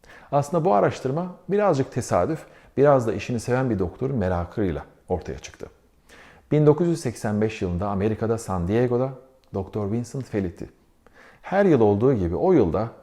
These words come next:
programı yapmak için hastaneye gidiyor. doktor Felitti obez insanların kilo vermesine yardımcı olan bir program hazırlamış. Her yıl aynı düzeni uyguluyorlar. İnsanlar geliyor, bir grup terapisi alıyorlar.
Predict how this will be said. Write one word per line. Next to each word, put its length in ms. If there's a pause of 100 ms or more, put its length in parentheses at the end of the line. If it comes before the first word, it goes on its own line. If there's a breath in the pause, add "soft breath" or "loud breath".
(200)
programı 400
yapmak 300
için 120
hastaneye 560
gidiyor. 200 (880 loud breath)
doktor 320
Felitti 460 (140)
obez 280
insanların 460
kilo 260
vermesine 440
yardımcı 460
olan 180
bir 60
program 400
hazırlamış. 580 (400)
Her 260
yıl 160 (120)
aynı 260
düzeni 240
uyguluyorlar. 560 (480 loud breath)
İnsanlar 500
geliyor, 380
bir 100
grup 260
terapisi 360
alıyorlar. 420